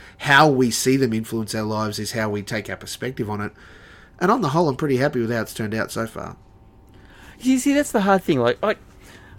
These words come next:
Speaker 2: like, I, uh, the, it, it,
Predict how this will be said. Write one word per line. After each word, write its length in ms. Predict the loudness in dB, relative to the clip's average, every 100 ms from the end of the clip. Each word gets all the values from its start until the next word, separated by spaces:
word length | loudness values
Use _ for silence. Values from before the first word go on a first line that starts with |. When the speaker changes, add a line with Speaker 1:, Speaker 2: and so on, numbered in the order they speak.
| -2
Speaker 2:
like, 240 | 2 2 0 -14 -6
I, 220 | 2 2 2 -6
uh, 280 | -8 -6 -6 -10 -20 -20 -18 -18 -18 -20 -16
the, 180 | -14 -14 -14 -16 -18 -18 -6 4
it, 220 | 4 4 -8 -14 -12
it, 140 | -12